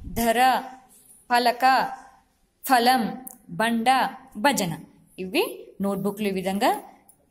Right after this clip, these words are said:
డబ్బ గీసి ఈ అక్షరాలు రాయండి. ఇదే విధంగా తర్వాత ఈ పదాలను రాసుకొని రండి. అర్థమవుతుందా పిల్లలు? ఆ? అర్థమైందా మీకు ఇప్పుడు అల్ప ప్రాణాక్షరాలు అంటే ఏంటి? ఈ అక్షరాలు. అర్థమైంది కదా? మహాప్రాణాక్షరాలను వేటిని అంటారు? వీటిని. ఆ?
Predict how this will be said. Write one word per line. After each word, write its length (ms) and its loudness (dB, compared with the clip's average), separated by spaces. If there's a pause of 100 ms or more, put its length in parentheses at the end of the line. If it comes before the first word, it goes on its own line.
డబ్బ 220 -2
గీసి 340 -2
ఈ 100 2
అక్షరాలు 340 -2
రాయండి. 420 0
ఇదే 160 -2
విధంగా 360 -4
తర్వాత 560 -2 (320)
ఈ 40 -2
పదాలను 500 -2
రాసుకొని 460 0
రండి. 260 -2
అర్థమవుతుందా 480 -6
పిల్లలు? 420 0 (480)
ఆ? 80 0 (340)
అర్థమైందా 400 2
మీకు 180 -4
ఇప్పుడు 180 0
అల్ప 280 4
ప్రాణాక్షరాలు 540 -4
అంటే 200 -4
ఏంటి? 540 -2 (260)
ఈ 100 0
అక్షరాలు. 380 -2 (180)
అర్థమైంది 340 -2
కదా? 280 2 (260)
మహాప్రాణాక్షరాలను 800 0
వేటిని 260 -2
అంటారు? 340 0
వీటిని. 380 -4 (240)
ఆ? 40 0